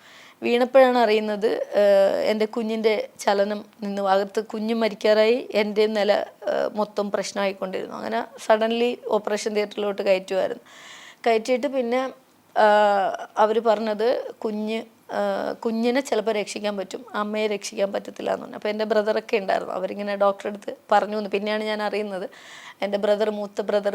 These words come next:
പറഞ്ഞു അത്രേ, "ഏ, ഏ, ഞങ്ങൾക്ക് കുഞ്ഞിനെ വേണ്ട, എൻ്റെ പെങ്ങളെ അകത്തോട്ട് കയറ്റുന്ന പോലെ തന്നെ തിരിച്ചിങ്ങ് തന്നേക്കണേ, ഞങ്ങൾക്ക് അവൾ ഒരാളേ ഉള്ളൂ" എന്ന് പറഞ്ഞിട്ട്. വീട്ടുകാരുടെയൊക്കെ സ്നേഹം നമ്മൾ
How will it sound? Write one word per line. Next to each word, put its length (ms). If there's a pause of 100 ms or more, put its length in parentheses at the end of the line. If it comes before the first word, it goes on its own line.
പറഞ്ഞു 280
അത്രേ, 200 (220)
"ഏ, 20 (320)
ഏ, 20 (240)
ഞങ്ങൾക്ക് 340 (100)
കുഞ്ഞിനെ 360
വേണ്ട, 220 (280)
എൻ്റെ 180 (240)
പെങ്ങളെ 380 (180)
അകത്തോട്ട് 480
കയറ്റുന്ന 420
പോലെ 220
തന്നെ 240
തിരിച്ചിങ്ങ് 440
തന്നേക്കണേ, 540
ഞങ്ങൾക്ക് 300
അവൾ 180
ഒരാളേ 340
ഉള്ളൂ" 200
എന്ന് 120
പറഞ്ഞിട്ട്. 340 (480)
വീട്ടുകാരുടെയൊക്കെ 640
സ്നേഹം 340 (140)
നമ്മൾ 180